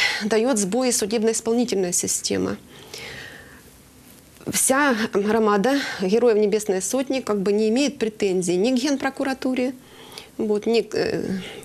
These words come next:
к М В Д. И, ну, и я потом позже скажу,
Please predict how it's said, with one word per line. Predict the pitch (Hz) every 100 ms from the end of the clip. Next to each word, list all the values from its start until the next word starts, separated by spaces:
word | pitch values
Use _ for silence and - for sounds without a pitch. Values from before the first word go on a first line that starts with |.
| 240
к | -
М | 196
В | 180
Д. | 165 185 233 - - - - - - -
И, | 220 214 - - - - -
ну, | 220
и | 202 202 196 190
я | 196 202
потом | 190 175 185
позже | 294 311
скажу, | - 294 294